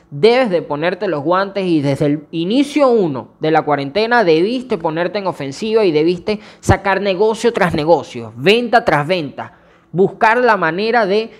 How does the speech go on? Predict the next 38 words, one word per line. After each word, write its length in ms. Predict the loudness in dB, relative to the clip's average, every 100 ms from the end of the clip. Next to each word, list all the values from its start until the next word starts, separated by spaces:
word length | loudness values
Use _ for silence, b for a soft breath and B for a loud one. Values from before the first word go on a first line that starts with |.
| B
crear 360 | -2 2 4 4
esa 220 | 2 2
comunidad 440 | -2 -6 -4 -2 -2
y 80 |
que 100 | -4
tu 160 | -6 -6
comunidad 400 | -6 -6 -2 -2
entonces 480 | 0 -2 0 -4 -4
se 200 | 0 2
vea, 340 | 4 2 -2 B B B -4
eh, 60 |
o 260 | -2 0 -2
se 140 | -2
sienta 440 | -4 -2 0 0 2
tan, 540 | 0 2 -4 -6 -10 b b -4
eh, 180 | -4
perteneciente 760 | -2 -2 -2 -4 -2 0 0 2
a 80 | 4
la 140 | 2
misma 440 | 0 -4 -2 -4 -4 B B
para 260 | 2 2 0
que 100 | -4
así 360 | -4 -6 -6 -10 b _
tenga 440 | -6 -6 2 2 2
ese 320 | -4 -4 -2
compromiso 720 | -2 -2 -2 -2 -2 -4 -2
de 160 | 0 0
comprar. 420 | -2 -2 0 0 B B
Así 260 | 2 2 2
que, 340 | 0 0 -2 b b
eh, 460 | -4 0 0 0 0
les 260 | 2 0 6
dejo 300 | 4 6 0
estas 220 | 0 -2
herramientas 540 | -2 -4 -4 -4 -6
para 260 | -4 -4 -4
que 80 | -8
sigan 560 | -2 0 2 0 -2